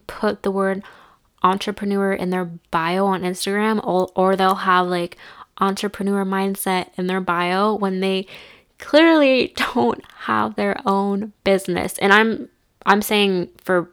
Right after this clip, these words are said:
you know, when it's pretty clear, like, when I know this person and I know what they do as their job,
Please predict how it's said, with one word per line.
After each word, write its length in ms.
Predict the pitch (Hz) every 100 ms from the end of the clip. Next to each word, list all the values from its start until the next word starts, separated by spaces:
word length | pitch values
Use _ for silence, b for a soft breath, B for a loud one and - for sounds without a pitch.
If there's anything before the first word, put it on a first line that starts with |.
| _
you 100 | -
know, 140 | 180 170
when 200 | 175 170
it's 160 | 165
pretty 280 | - 202 185
clear, 240 | 180 190 175
like, 160 | 170
when 80 | 175
I 220 | 170 170 B B B B _ _ _ -
know 240 | 180 180
this 180 | 175 180
person 440 | - 175 175 170
and 180 | 165 165
I 100 | 160
know 200 | 160 160
what 160 | 165 175
they 120 | 165
do 160 | 165 160
as 140 | 165
their 160 | 165 160
job, 480 | 165 156 170 202